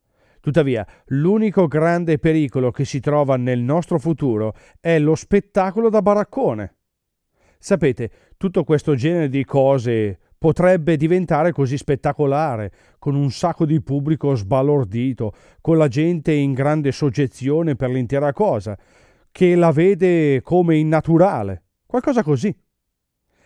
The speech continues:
E crede che si tratti di manifestazioni divine e tutto questo genere di cose. Ci potrebbe essere un mucchio di confusione lungo il percorso a causa di queste cose.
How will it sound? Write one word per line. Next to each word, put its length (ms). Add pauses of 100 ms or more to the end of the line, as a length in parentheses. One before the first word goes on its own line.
(140)
E 140
crede 320
che 80
si 160
tratti 320
di 140
manifestazioni 760
divine 640 (280)
e 140
tutto 280
questo 260
genere 320
di 120
cose. 480 (1300)
Ci 160
potrebbe 460
essere 360
un 220
mucchio 280
di 120
confusione 640
lungo 260
il 60
percorso 580 (200)
a 140
causa 400
di 120
queste 280
cose. 500